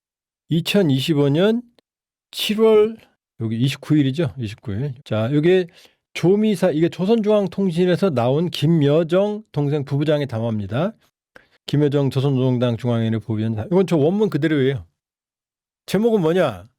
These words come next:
조미, 북미죠, 북미. 조선과 미국이니까. 조미 사이의 접촉은 미국의 희망일 뿐이다라고 말했어요. 어, 이게 뭐, 그러니까 뭐예요? 북미 접촉은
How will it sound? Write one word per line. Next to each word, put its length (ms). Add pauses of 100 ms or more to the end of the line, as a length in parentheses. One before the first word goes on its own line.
(480)
조미, 580 (320)
북미죠, 600
북미. 580 (140)
조선과 440
미국이니까. 800
조미 440
사이의 640 (880)
접촉은 720 (1300)
미국의 720
희망일 540
뿐이다라고 760
말했어요. 500 (920)
어, 80
이게 160
뭐, 240
그러니까 220
뭐예요? 340 (640)
북미 400
접촉은 800